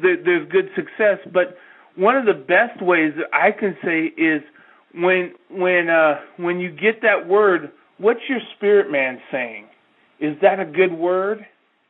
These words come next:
Now, there are times God has corrected me, and my flesh is going, "That word stinks." But my spirit's going, "Scott, be quiet. You need that word.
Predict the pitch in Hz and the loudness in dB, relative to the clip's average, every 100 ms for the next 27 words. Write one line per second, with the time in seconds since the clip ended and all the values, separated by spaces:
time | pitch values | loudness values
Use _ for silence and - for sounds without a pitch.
0 | _ _ _ - 202 214 262 240 226 233 | _ _ _ -4 -2 0 0 0 0 0
1 | 208 160 185 202 196 180 160 - 170 190 | -2 -4 -2 0 -2 -4 -12 -8 0 0
2 | 196 214 202 220 247 247 _ _ _ _ | 0 -6 -4 -4 -4 -8 _ _ _ _
3 | _ _ 185 185 175 160 - _ - 190 | _ _ 2 4 4 0 -8 _ -4 2
4 | 185 180 - 226 220 208 180 185 165 185 | 2 0 0 0 0 -4 -4 -2 0 0
5 | 254 196 175 165 151 - - - - 302 | 0 0 0 2 0 -6 -20 -10 -4 -2
6 | 269 - - - - - _ _ _ _ | -2 -4 -8 -8 -8 -14 _ _ _ _
7 | _ _ _ _ - 190 185 160 - - | _ _ _ _ 0 0 2 0 -2 0
8 | 226 214 - 170 156 - _ - - - | 2 2 0 -2 -2 -8 _ -20 -20 -2
9 | 147 123 139 - _ _ _ _ - 143 | 2 4 2 -2 _ _ _ _ -6 -6
10 | 135 - 208 170 120 - _ 147 165 175 | -2 2 4 4 0 -10 _ -10 -6 -4
11 | 170 202 165 151 139 131 139 135 160 | -4 -2 2 4 4 2 2 2 0